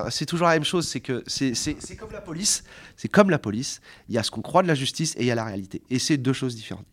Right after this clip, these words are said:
Ils ne font pas que du droit. Ils font de l'ordre. Ils sont comme la police. On vous dit pas que c'est à cause de ça, mais par exemple, on fait appel sous d'autres arguments bidons, et cetera, alors qu'en fait, la vraie raison, c'est que, voilà, c'est que oui, j'ai écrit un livre, que je dis ma réalité, euh, elle est ce qu'elle est,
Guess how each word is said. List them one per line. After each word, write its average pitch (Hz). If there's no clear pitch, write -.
Ils 151
ne 147
font 127
pas 180
que -
du 175
droit. 151
Ils 120
font 185
de 165
l'ordre. 127
Ils 123
sont 170
comme 170
la 156
police. 120
On 139
vous 139
dit 151
pas 185
que -
c'est 165
à 139
cause 131
de 131
ça, 226
mais 233
par 139
exemple, 131
on 139
fait -
appel 170
sous -
d'autres 135
arguments 120
bidons, 127
et 110
cetera, 131
alors 127
qu'en 117
fait, -
la 131
vraie 107
raison, 104
c'est 113
que, -
voilà, 123
c'est -
que 117
oui, 143
j'ai 110
écrit 107
un 95
livre, 120
que 101
je 98
dis 120
ma 123
réalité, 117
euh, 101
elle 104
est 104
ce -
qu'elle 104
est, 160